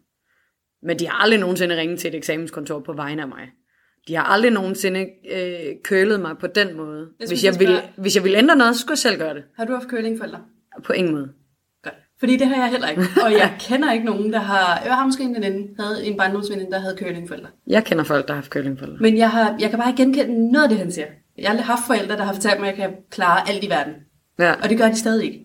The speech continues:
Speaker 2: Jeg har aldrig haft forældre, som har ringet til et eksamenskontor,
Speaker 1: Heller
Speaker 2: og
Speaker 1: ikke
Speaker 2: det
Speaker 1: mig.
Speaker 2: vil de stadig ikke gøre. De, øh, har aldrig interesseret sig i min skole.
Speaker 1: Mm.
Speaker 2: Øh,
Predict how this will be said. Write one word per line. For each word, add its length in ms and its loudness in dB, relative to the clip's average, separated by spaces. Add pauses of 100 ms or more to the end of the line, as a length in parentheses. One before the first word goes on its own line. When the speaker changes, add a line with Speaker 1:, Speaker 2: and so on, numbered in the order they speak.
(180)
Speaker 2:
Jeg 120 6
har 80 8
aldrig 220 4
haft 180 4
forældre, 340 4
som 480 0
har 280 0
ringet 220 2
til 80 0
et 40 0
eksamenskontor, 800 -4 (320)
Speaker 1:
Heller 140 2
Speaker 2:
og 60 4
Speaker 1:
ikke 60 0
Speaker 2:
det 80 4
Speaker 1:
mig. 80 0
Speaker 2:
vil 60 0
de 60 -2
stadig 220 4
ikke 180 -4
gøre. 140 -2 (140)
De, 80 -6 (880)
øh, 120 -16
har 200 -6
aldrig 300 2
interesseret 360 -2
sig 80 -4
i 20 -4
min 100 -6
skole. 280 -8 (400)
Speaker 1:
Mm. 60 -2
Speaker 2:
Øh, 80 0